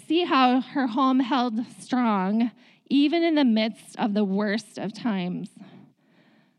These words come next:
So we're gonna read from Second Kings chapter four. I think the verses are gonna be on the screen. One day, the widow of a member of the group of prophets came to Elisha and cried out,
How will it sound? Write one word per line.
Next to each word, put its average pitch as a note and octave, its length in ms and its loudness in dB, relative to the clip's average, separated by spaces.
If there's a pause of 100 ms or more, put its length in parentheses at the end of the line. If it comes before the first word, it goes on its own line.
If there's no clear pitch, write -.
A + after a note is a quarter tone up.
(160)
So D4 80 2
we're C#4 100 4
gonna B3 220 4
read A3+ 220 -2
from A#3 220 -2
Second A#3 480 -2
Kings A3+ 500 -2 (1700)
chapter G#3+ 340 -4
four. G3+ 600 -6 (580)
I A3+ 60 -6
think G#3 180 -6
the F#3 80 -12
verses G3 380 -12
are A#3 40 -10
gonna F#3 140 -8
be F3 100 -6
on F#3 120 -4
the G#3 80 -2
screen. G#3 440 -4 (480)
One F#4 300 2
day, A#3 420 0 (120)
the C4 100 2
widow C#4 540 2
of A3+ 160 0
a A#3+ 100 2
member A#3 460 2
of A#3 180 -4
the B3+ 100 0
group A#3+ 220 -4
of D4 80 -2
prophets A3 480 -2
came C#4+ 280 -2
to G4+ 100 0
Elisha A#3 580 0
and A3+ 260 0
cried A3+ 320 0
out, F#3+ 280 -2